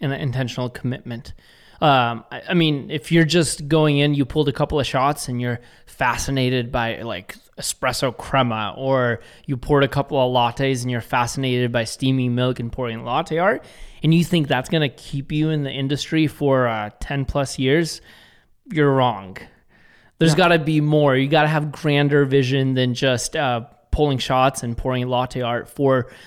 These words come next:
Speaker 1: the industry itself.
Speaker 2: Yeah.
Speaker 1: So, like, why do you wanna commit to the
Speaker 2: And
Speaker 1: industry?
Speaker 2: there are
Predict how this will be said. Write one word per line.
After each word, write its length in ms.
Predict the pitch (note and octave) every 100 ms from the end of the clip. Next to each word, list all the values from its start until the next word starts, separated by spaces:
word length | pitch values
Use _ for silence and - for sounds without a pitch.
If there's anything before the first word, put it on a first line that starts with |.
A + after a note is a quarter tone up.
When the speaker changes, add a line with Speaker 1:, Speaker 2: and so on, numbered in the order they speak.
| -
Speaker 1:
the 160 | D3 -
industry 540 | D#3 C3 - - E2
itself. 480 | A#2 - B2+ G2+ -
Speaker 2:
Yeah. 220 | D3 C3 A#2 -
Speaker 1:
So, 240 | - C#3+
like, 180 | C3+ A#2+
why 600 | D3 C#3+ C3+ C#3 C#3+ D3+
do 160 | C#3+ D#3+
you 160 | D3
wanna 320 | C#3 C3+ C#3 B2
commit 360 | - A2+ G2+
to 80 | -
the 80 | F2+
Speaker 2:
And 180 | A2 D3+
Speaker 1:
industry? 320 | D#3 - A#2+
Speaker 2:
there 140 | D3+
are 280 | D#3 F3+